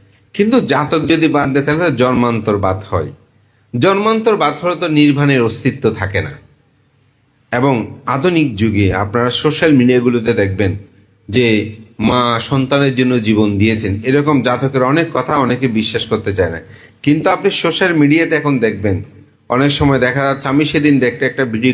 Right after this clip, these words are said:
ক্লিপ দেখতাম ছোট, যে নদী পার হচ্ছে দুইটা হরিণ, তো বাচ্চা হরিণটা পিছনে পড়ে গেছে, একটা কুমির আসতেছে, মা কিন্তু কুলে উঠে গেছে। ওই কুমিরটা আসতে দেখেই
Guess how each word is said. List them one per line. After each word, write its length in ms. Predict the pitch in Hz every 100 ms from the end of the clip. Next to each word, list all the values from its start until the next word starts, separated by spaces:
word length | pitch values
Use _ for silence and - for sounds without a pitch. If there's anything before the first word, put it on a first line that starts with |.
| 113
ক্লিপ 220 | 135 131 110
দেখতাম 380 | 120 - 117
ছোট, 280 | 107 - 135 101 98 - - _ _ _
যে 380 | 107 123 110 113
নদী 260 | 127 147 156
পার 200 | 147 135
হচ্ছে 520 | 135 - - 233 175 - - - _ -
দুইটা 240 | 120 -
হরিণ, 320 | 123 131 123 92 - - - _ _ -
তো 80 | 127
বাচ্চা 400 | 107 147 143 165
হরিণটা 420 | 175 180 170 180
পিছনে 380 | - 156 165 160
পড়ে 200 | 131 120
গেছে, 180 | 120 151
একটা 120 | 160
কুমির 360 | - 165 202
আসতেছে, 440 | 175 135 127 107 101 101 _ _
মা 300 | 120 151 170 170
কিন্তু 260 | 180 175 233
কুলে 260 | 196 170
উঠে 260 | 156 175 151
গেছে। 340 | 143 - 95 - - _ _ _ _ _ _ _ -
ওই 140 | 214
কুমিরটা 500 | 226 180 196 240 240
আসতে 340 | 185 165 - 233
দেখেই 520 | 156 156 214 131